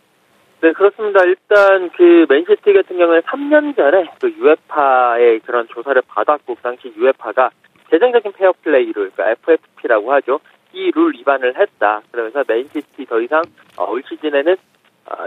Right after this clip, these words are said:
유럽 대항전에 나오지 마라라는 그 출전 금지 징계를 내린 적이 있습니다. 그런데 이제 맨시티가 여기에 대해서 반발을 하고 스포츠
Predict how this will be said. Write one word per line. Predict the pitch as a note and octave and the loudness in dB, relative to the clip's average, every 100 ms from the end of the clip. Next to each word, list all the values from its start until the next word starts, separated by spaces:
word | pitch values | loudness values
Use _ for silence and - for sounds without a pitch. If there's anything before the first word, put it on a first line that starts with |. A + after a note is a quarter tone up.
| A2+ | -6
유럽 | D#3+ A#3+ | -2 -2
대항전에 | - D#3+ F3+ D3 E3 C3+ | 2 0 0 -6 -8 -4
나오지 | G#2+ D3 F#3 A3+ | -2 0 0 0
마라라는 | G#2+ E3 C#3 - _ B2+ B2+ B2 | 0 -2 -4 -8 _ -4 -2 -6
그 | A#2+ - | -10 -12
출전 | G3 - F3 | -8 -6 -6
금지 | - C3+ C#4+ D#3 | -8 -18 -10 -12
징계를 | - - C3+ A2 | -10 -6 -4 -2
내린 | A#2 A3 A3 | -2 -2 0
적이 | G#3 G3+ E3 | -2 0 -8
있습니다. | - D3 C3 A#2 | -10 -18 -6 -2
그런데 | F3 F3 D#3+ | -2 -2 -6
이제 | C3 A#2 | -4 -6
맨시티가 | A2 B2+ - - B2 C#3 A#2 - _ _ | -6 -8 -12 -14 -4 -2 -2 -6 _ _
여기에 | A#2 C3 D3 | -2 0 0
대해서 | C3 B2+ | 0 -4
반발을 | - A2 B2 A#2+ B2 | -10 -6 -2 0 -2
하고 | - F#3+ E3 G3 _ _ _ _ | -4 -2 -2 -4 _ _ _ _
스포츠 | - C5 _ A#4+ | -4 -4 _ -8